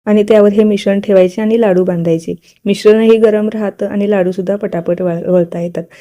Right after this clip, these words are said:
आता हे जर मिश्रण, अ, तुम्हाला जास्त वाटत असेल तर तुम्ही दोन बॅचमध्ये घेऊ शकता. तर हे मी पूर्णपणे अर्धा किलो गूळ आणि अर्धा किलो हे जे, अ,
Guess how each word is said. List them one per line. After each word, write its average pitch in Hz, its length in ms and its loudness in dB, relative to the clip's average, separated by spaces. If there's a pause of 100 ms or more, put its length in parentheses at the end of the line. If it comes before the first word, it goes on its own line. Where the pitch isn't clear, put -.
(160)
आता 190 180 0
हे 208 200 4
जर 220 160 2
मिश्रण, 202 480 -2
अ, 190 220 -6
तुम्हाला 190 240 -4
जास्त 202 300 -4
वाटत 190 320 -2
असेल 185 220 -6
तर 196 40 -6
तुम्ही 220 220 -2
दोन 254 240 4
बॅचमध्ये 202 460 0
घेऊ 190 240 -2
शकता. 185 300 -6
तर 190 120 -6
हे 202 140 -2
मी 220 140 0
पूर्णपणे 220 480 0
अर्धा 214 340 2
किलो 196 240 -4
गूळ 185 220 2 (400)
आणि 202 140 2
अर्धा 190 240 2
किलो 190 260 -4
हे 185 140 -2
जे, 220 180 -2 (540)
अ, 180 360 0